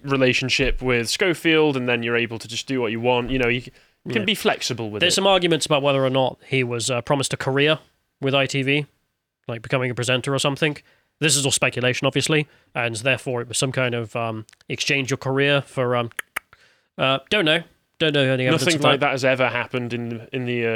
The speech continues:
Speaker 1: entertainment industry.
Speaker 2: Nope.
Speaker 1: Not once.
Speaker 2: I'm sure. Although we do know they had a relationship whilst he was getting moved up at I T V, but I'm sure there's nothing untoward about that. Right,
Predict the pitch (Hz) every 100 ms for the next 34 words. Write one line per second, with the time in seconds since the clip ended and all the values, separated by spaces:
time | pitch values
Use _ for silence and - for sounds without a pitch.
0 | 120 131 - 123 120 131 123 - 139 143
1 | _ 139 160 175 143 135 143 160 - 120
2 | 120 - 147 113 _ _ _ - 120 117
3 | 123 135 131 123 131 127 160 - - 131
4 | 120 123 - 127 123 120 110 123 117 120
5 | 117 120 110 117 113 113 117 113 107 110
6 | 107 135 123 117 123 131 - 127 113 120
7 | 113 113 110 104 - - - - - -
8 | 180 151